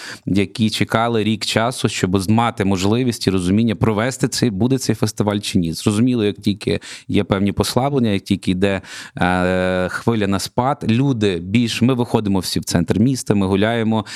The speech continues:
ми їздимо в інші міста, ми бачимо, що ресторани заповнені, люди гуляють. Знаєте, вже така пандемійна втома, е,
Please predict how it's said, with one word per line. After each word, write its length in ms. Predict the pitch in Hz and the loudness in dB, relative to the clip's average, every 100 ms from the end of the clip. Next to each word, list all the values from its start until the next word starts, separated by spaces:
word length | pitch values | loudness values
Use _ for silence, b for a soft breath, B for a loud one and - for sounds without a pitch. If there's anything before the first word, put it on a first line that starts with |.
| B - | B 0
ми 100 | 104 | 2
їздимо 400 | 107 98 101 101 | 2 2 2 2
в 20 | |
інші 280 | 104 - 101 | 0 2 0
міста, 320 | 101 - 113 | 2 0 0
ми 100 | 101 | 2
бачимо, 420 | 92 101 - 92 | 0 -2 0 0
що 180 | 92 - | 0 0
ресторани 480 | 90 - 92 92 90 | 0 0 0 2 2
заповнені, 580 | 90 82 110 107 104 101 | 0 0 0 2 2 2
люди 220 | 101 98 | 2 0
гуляють. 500 | 98 104 113 113 - B B B _ - 101 | 0 0 0 -2 -6 B B B _ -8 -6
Знаєте, 520 | 107 104 107 120 110 | -2 0 0 0 -2
вже 180 | 98 107 | -2 -2
така 240 | 98 101 | -2 -4
пандемійна 600 | 85 123 117 131 139 131 | 0 0 2 2 2 0
втома, 680 | 120 123 147 131 117 95 82 B B - - | -2 0 0 2 2 0 -2 B B -4 0
е, 380 | 90 92 92 | 2 2 0